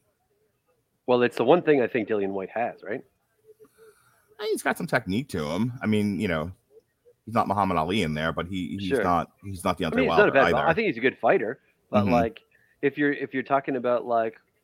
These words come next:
Speaker 1: swinging the pendulum in your, in your favor.
Speaker 2: Yeah.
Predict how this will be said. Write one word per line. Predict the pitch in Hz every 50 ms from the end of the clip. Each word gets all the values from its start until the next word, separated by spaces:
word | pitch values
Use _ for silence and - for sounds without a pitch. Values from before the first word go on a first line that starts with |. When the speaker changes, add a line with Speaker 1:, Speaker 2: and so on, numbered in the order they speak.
| _ _ _ _
Speaker 1:
swinging | - - 139 139 139 143 139 135
the | 123
pendulum | 104 - 131 127 123 120 117 113 110
in | 107 107
your, | 110 110 113 110 107 107 104 101 - _ _ _ _ _ _ _ -
in | - 107 107
your | 104 98
favor. | - - 127 127 107 82 82 82 87 - _ _ _ _ _ _ _ -
Speaker 2:
Yeah. | 92 95 85 76 78